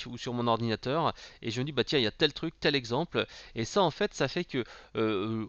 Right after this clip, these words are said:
on, on peut dire, bah voilà, avec notre produit, notre solution, euh, on pourra faire ça. Donc j'ai bien compris que vous aviez tel besoin, bah, vous étiez par exemple là, le, le fait que monsieur Martin n'arrivait pas à faire ceci, cela,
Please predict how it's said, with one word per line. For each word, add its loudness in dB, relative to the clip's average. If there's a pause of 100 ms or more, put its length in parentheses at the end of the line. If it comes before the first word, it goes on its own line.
on, -4
on -4
peut 0
dire, 2
bah 4
voilà, 6
avec 4
notre 0
produit, -4
notre 0
solution, -2
euh, 4
on 0
pourra 0
faire -4
ça. -4
Donc -2
j'ai -2
bien 0
compris -4
que -8
vous -2
aviez 0
tel -2
besoin, 0
bah, 2
vous -2
étiez -2
par -2
exemple -2
là, 4
le, 2 (260)
le 0
fait -2
que -2
monsieur -4
Martin -2
n'arrivait 0
pas 0
à 0
faire -6
ceci, -12
cela, 2